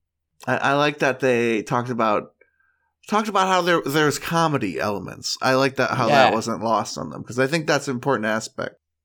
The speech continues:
Speaker 1: That essentially the, what sold,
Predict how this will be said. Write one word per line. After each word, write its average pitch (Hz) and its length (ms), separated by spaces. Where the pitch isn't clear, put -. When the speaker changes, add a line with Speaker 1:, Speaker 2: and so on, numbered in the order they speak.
Speaker 1:
That 147 120
essentially 196 480
the, 131 420
what 123 360
sold, 180 460